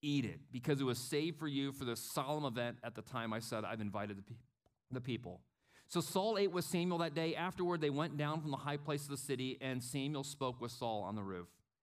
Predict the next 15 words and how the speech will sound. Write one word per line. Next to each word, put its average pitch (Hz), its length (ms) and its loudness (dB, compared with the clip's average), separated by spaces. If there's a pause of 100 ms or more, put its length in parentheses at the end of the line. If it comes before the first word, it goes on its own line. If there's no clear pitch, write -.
(580)
They 120 120 2
got 131 180 2
up 151 120 -4
early, 117 360 2 (160)
and 107 140 -2
just 139 240 -2
before 143 300 -2
dawn, 98 460 -2
Samuel 131 440 -2
called 120 300 -4
to 110 80 -4
Saul 110 240 -2
on 104 80 -2
the 101 80 -4
roof, 90 180 -6